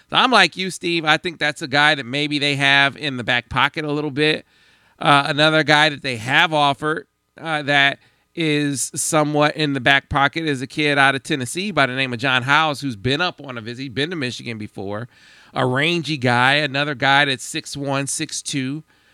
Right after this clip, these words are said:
about a hundred eighty pou-, a hundred eighty, hundred eighty-five pounds that can play corner or safety. Uh, I think Michigan has been talking to him, had been talking to him more,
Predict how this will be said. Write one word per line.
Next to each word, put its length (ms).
about 300
a 80
hundred 320
eighty 200
pou-, 320
a 140
hundred 320
eighty, 140
hundred 240
eighty-five 360
pounds 280
that 160
can 160
play 320
corner 560
or 260
safety. 640
Uh, 120
I 140
think 180
Michigan 480
has 240
been 240
talking 540
to 120
him, 460
had 260
been 140
talking 320
to 80
him 260
more, 480